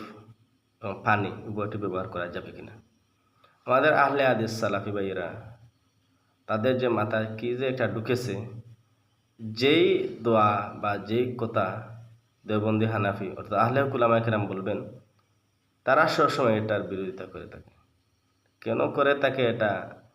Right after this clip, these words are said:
আল্লাহু আলাম বি-, আল্লাহু আলাম বি জালিকা, আল্লাহু আলাম বি মুরাদিহিম, তাদের উদ্দেশ্য কি এটা তারাই জানে। যাই হোক, আমরা, আপনারা জানেন সারা বিশ্বের সব মানুষ, সব মানুষ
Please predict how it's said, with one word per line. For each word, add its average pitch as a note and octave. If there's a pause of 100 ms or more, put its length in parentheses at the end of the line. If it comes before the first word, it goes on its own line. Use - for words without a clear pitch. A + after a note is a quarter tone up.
(540)
আল্লাহু A#2+
আলাম G2+
বি-, F2+ (300)
আল্লাহু G#2
আলাম F#2
বি F2+
জালিকা, E2+ (720)
আল্লাহু G2+
আলাম F#2+
বি F#2
মুরাদিহিম, F#2 (220)
তাদের F#2
উদ্দেশ্য F#2+ (440)
কি -
এটা -
তারাই A2
জানে। - (380)
যাই A#2
হোক, G#2+ (1600)
আমরা, D#3
আপনারা C3+
জানেন G#2 (540)
সারা A2+
বিশ্বের A#2+
সব A2+
মানুষ, F#2+ (500)
সব C#3
মানুষ F2+